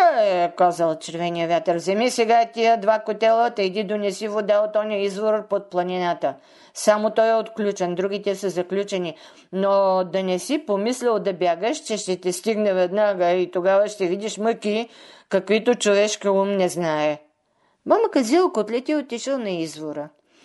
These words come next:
Котлите били много големи, още като били празни, те били тежки, та едва се дигали, а като ги напълнил, не можал да ги повдигне. Как да ги занесе чак до пещерата?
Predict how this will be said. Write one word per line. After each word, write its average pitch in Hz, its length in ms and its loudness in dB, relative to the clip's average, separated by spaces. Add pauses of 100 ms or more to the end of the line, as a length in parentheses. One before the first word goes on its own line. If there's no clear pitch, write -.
(160)
Котлите 285 440 -4
били 254 220 -4
много 285 360 0
големи, 185 460 -2
още 214 240 -4
като 240 260 -8
били 262 280 -4
празни, 233 440 -2
те 254 120 -2
били 247 380 -6 (280)
тежки, 202 500 2
та - 120 8
едва 269 280 6
се 269 160 -4
дигали, 220 480 0 (380)
а 185 100 -4
като 190 260 -2
ги 180 120 -2
напълнил, 240 640 0
не 262 160 -4
можал 247 360 2
да 247 100 -4
ги 240 160 -8
повдигне. 240 520 -4 (340)
Как 294 260 0
да 320 100 -2
ги 247 140 -6
занесе 196 520 -2
чак 226 280 -2
до 247 140 -6
пещерата? 269 720 -2